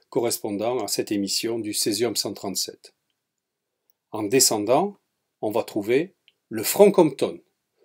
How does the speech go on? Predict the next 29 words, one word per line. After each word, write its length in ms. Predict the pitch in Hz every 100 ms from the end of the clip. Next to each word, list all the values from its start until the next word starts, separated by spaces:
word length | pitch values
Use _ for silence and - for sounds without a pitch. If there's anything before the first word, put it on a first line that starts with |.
| _ _ _ _
pour 180 | - 104
les 100 | 110
photons 380 | - 127 180 202
qui 140 | -
ont 80 | 113
fait 280 | - 110 -
une 120 | 107
interaction 580 | 113 123 135 - 147 120
Compton 380 | 120 107 127 101
à 80 |
l'intérieur 400 | 113 139 131 117
du 120 | 104 104
détecteur 600 | 101 98 98 120 170 196 _
et 120 | -
qui 200 | - 147
avaient 200 | 117 120
six 180 | 151 160
cent 180 | - 139
soixante-deux 520 | 131 120 117 107 101
keV. 280 | 101 - 98 - _ _ _ _ _ _ _ _ -
Ensuite, 520 | 143 139 156 123 - _
le 160 | - 107
continuum 680 | - 214 196 185 165 139 113
Compton. 480 | 104 95 90 113 175 _ _ _ _ _ _ _ _ _ _ _ _ -
Superposé 680 | - 196 202 - 180 160 175
à 60 |
ce 120 | 143
continuum 560 | 147 151 127 139 135 131
Compton, 540 | 120 120 101 123 165